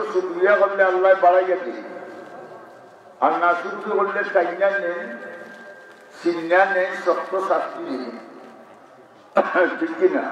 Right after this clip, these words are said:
মাশাআল্লাহ, মাঝে মাঝে জায়গা ফাঁক। কিলে যদি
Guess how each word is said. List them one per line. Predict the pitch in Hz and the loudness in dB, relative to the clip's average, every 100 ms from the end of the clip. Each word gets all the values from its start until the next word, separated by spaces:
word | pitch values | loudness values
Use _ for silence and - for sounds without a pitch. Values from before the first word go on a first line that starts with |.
| - - 151 - - - - 185 185 214 220 - - - - - - - - - - - - - - _ _ _ _ _ _ 151 | -8 -12 -10 -6 -4 -4 -6 -8 -12 -14 -16 -20 -20 -20 -20 -20 -20 -20 -20 -20 -20 -20 -20 -20 -20 _ _ _ _ _ _ 6
মাশাআল্লাহ, | 170 165 170 160 156 151 151 143 | 6 6 2 2 2 2 2 2
মাঝে | 160 160 170 | 0 2 2
মাঝে | 180 180 190 | 2 2 2
জায়গা | 175 170 185 180 | 2 4 4 4
ফাঁক। | 147 156 170 - - - - - - - - - - - - - - - - - | 2 2 0 -6 -10 -12 -14 -14 -18 -18 -20 -20 -20 -20 -20 -20 -20 -20 -20 -12
কিলে | 170 208 | -2 0
যদি | 208 202 | 0 -2